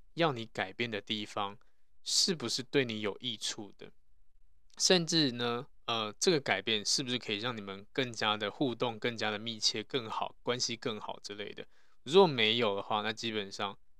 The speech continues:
他，他这个改变他是根本没有任何意义，他根本就是一个，呃，没有屁用的东西这样。这种改变我就不建议去改变了，这就只是对方的本质问题了。他就是因为自己的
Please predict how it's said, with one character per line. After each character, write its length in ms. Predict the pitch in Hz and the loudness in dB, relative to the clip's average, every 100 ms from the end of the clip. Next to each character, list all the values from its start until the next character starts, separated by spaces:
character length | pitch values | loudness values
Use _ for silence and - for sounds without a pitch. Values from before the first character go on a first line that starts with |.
| - | -2
他， 200 | - 143 - - - - - | 2 2 0 -20 -20 -16 -4
他 160 | 143 | 0
这 100 | 143 | 2
个 60 | 131 | 2
改 180 | 107 98 | 0 0
变 200 | 107 104 | -2 -2
他 160 | 110 | -4
是 240 | 104 110 107 - | -4 -8 -10 -8
根 160 | - 135 | -4 -2
本 100 | 104 | -2
没 80 | 110 | -2
有 80 | |
任 120 | 107 104 | -2 -4
何 100 | 101 | -6
意 120 | 98 | -8
义， 60 | - | -8
他 140 | 139 - | -8 0
根 140 | 165 | 0
本 80 | 131 | 0
就 100 | 110 | -4
是 140 | 110 110 | -2 -2
一 80 | |
个， 260 | 107 107 101 - - - - | -2 0 -2 -6 -20 -20 -6
呃， 840 | 110 104 101 104 - - 104 104 120 - | -6 -4 -8 -12 -14 -16 -16 -18 -18 -4
没 120 | 131 | -2
有 100 | 127 | -2
屁 240 | - 131 123 | -4 -2 0
用 180 | 123 | 0
的 100 | 104 | -2
东 240 | 104 98 110 | -4 -4 -6
西 240 | - 101 | -10 -10
这 120 | 98 | -4
样。 140 | 104 95 | -4 -4
这 140 | - 208 | -2 2
种 180 | 160 131 | 2 2
改 180 | 104 | 2
变 160 | 101 117 | 2 0
我 60 | 104 | -2
就 100 | 120 | -6
不 140 | - | -6
建 180 | - 107 | -2 -2
议 60 | |
去 140 | 95 104 | -4 -10
改 160 | - - | -10 -8
变 200 | 104 - | -10 -10
了， 100 | - - - - - | -16 -20 -20 -14 0
这 160 | 175 | 2
就 100 | 143 | 4
只 160 | 143 107 | 0 -2
是 80 | 110 | -6
对 220 | - 127 | 0 2
方 160 | 113 107 | 2 -2
的 80 | 107 | -4
本 320 | - 98 101 | -2 -2 0
质 220 | - 101 | -2 -2
问 260 | 113 107 101 | -2 -2 -4
题 280 | - - - | -12 -14 -18
了。 80 | - | -12
他 140 | - 202 | 0 0
就 140 | 202 | 2
是 180 | 185 185 165 - - - - - - - - | 2 2 -2 -8 -12 -12 -12 -20 -20 -18 -6
因 80 | 143 | -4
为 60 | |
自 160 | 139 143 | -2 -4
己 80 | 113 | -2
的 260 | 107 98 | -4 -4